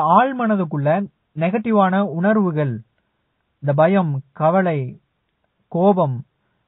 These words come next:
அ, வெறுப்பு, பொறாமை, இந்த மாதிரி நிறைய நெகட்டிவான விஷயங்கள் எல்லாம்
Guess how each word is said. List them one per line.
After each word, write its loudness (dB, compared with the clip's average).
அ, -4
வெறுப்பு, 0
பொறாமை, 2
இந்த -2
மாதிரி 0
நிறைய 0
நெகட்டிவான -2
விஷயங்கள் -6
எல்லாம் -2